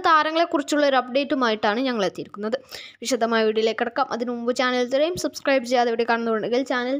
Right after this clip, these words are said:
സബ്സ്ക്രൈബ് ചെയ്യാനും തുടർന്ന് എന്ന ബെൽ ബട്ടൺ എനേബിൾ ചെയ്യാനും മറക്കരുത്. ബ്ലാസ്റ്റേഴ്സിൽ നിന്നും കൂടുമാറിയ താരങ്ങൾക്കെല്ലാം പകരമായി സൂപ്പർ താരങ്ങളെ തന്നെ ബ്ലാസ്റ്റേഴ്സ് ക്യാമ്പിലെത്തിക്കാനുള്ള തയ്യാറെടുപ്പിലാണ്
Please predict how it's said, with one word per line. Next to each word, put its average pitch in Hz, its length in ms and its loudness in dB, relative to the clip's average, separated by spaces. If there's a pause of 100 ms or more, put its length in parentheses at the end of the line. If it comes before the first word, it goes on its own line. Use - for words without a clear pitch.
സബ്സ്ക്രൈബ് 254 440 -2
ചെയ്യാനും 214 300 -2 (420)
തുടർന്ന് 359 320 2
എന്ന 285 240 0
ബെൽ 233 160 2
ബട്ടൺ 226 200 0 (120)
എനേബിൾ 294 300 2
ചെയ്യാനും 185 280 -2
മറക്കരുത്. 220 340 -4 (720)
ബ്ലാസ്റ്റേഴ്സിൽ 554 580 6 (100)
നിന്നും 480 200 2 (100)
കൂടുമാറിയ 381 640 4
താരങ്ങൾക്കെല്ലാം 339 760 4
പകരമായി 381 520 4
സൂപ്പർ 427 300 2 (100)
താരങ്ങളെ 381 540 6
തന്നെ 349 240 4
ബ്ലാസ്റ്റേഴ്സ് 339 500 4
ക്യാമ്പിലെത്തിക്കാനുള്ള 320 800 4 (100)
തയ്യാറെടുപ്പിലാണ് 269 720 4